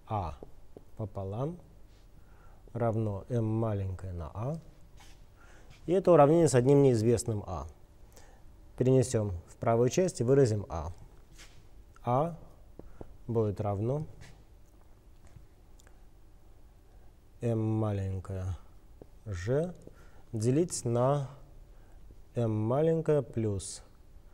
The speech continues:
М большое пополам. Ну или можно упростить это выражение. Будет два М Ж делить на два М маленькое плюс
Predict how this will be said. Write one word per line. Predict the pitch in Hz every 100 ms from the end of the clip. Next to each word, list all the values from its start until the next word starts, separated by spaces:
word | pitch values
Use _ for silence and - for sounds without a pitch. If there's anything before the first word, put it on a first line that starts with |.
| - - -
М | 120 110 104
большое | 101 101 - - 143 151 131 - - -
пополам. | 123 104 85 67 87 - - - - - - - - - - - - - - - - - - - - - - - - - - - -
Ну | 180
или | 156 131
можно | 131 120
упростить | 107 110 - 104
это | - 110
выражение. | 123 135 160 160 127 98 - -
Будет | 107 110 95 95
два | 107 113 98 95
М | 101
Ж | 95 113 151 175 - - - - - - - - - - - - 117
делить | 113 139 123 117
на | 110 104 90 -
два | 113 104 104 101 92 -
М | 110 101
маленькое | 104 127 160 160 160 139
плюс | - 107 127 -